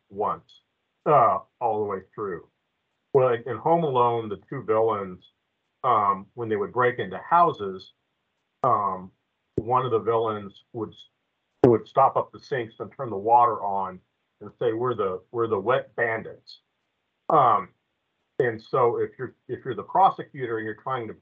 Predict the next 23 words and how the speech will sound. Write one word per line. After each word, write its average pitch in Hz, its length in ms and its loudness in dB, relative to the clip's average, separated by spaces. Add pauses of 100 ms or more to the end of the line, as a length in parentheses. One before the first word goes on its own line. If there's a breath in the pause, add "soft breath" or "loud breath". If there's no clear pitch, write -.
prove 127 340 -6
that 104 120 -12
they 107 120 -4
broke 117 420 -4
in 104 400 -4 (640)
to 127 100 0
a 107 60 -4
series 120 400 -4
of 87 100 -10
houses, 117 720 0 (880)
maybe 143 220 0
you 139 80 -6
didn't 127 260 -4
charge 143 460 2
them 104 300 -6
with 95 220 -6 (520)
criminal 120 260 0
damage, 110 600 -6 (220)
you 120 100 -6
know, 92 240 -8 (440)
blood, 123 300 2 (560)
you 156 120 2
know, 104 340 0